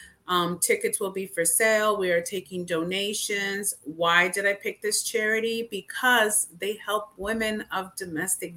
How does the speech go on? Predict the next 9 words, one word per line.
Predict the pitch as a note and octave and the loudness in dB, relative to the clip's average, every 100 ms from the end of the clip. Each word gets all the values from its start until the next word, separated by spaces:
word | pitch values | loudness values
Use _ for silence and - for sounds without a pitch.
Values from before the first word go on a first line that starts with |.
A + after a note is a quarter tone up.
| D#3 | -2
violence. | D#3+ F3 E3+ D3+ C3+ A#2+ - - - - - - | 2 4 4 2 2 2 2 0 -12 -12 -12 -10
When | F#3 G#3 G#3 | 4 6 6
I | G3+ | 4
called | G3+ - G3 G#3+ G#3 | 0 2 4 4 2
to | A3 | -2
find | - F#3+ F#3 | -2 0 2
out | F3 F#3+ G3+ | 4 4 4
about | F#3+ E3+ D#3+ - | 2 2 2 0
them, | D#3 D3 C#3 | 0 2 2